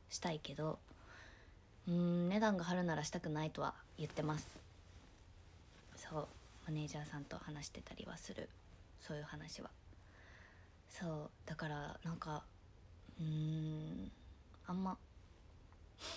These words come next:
ね、値段が張ると、うーん、っ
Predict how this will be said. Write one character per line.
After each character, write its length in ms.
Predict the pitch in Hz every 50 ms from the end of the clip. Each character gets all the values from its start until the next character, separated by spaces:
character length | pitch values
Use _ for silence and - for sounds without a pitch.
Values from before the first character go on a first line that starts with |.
| - - - -
ね、 140 | 202 196 - 170
値 120 | 170 180 190
段 180 | 202 190 180
が 80 | 165 160
張 140 | 165 160 151
る 80 | 151 -
と、 160 | - 156 - - - - - - - - - - - - - - - - - - - - - - - - - - - - - - - - - - - - - - - -
う 40 | 175
ー 20 |
ん、 40 |
っ 20 | 170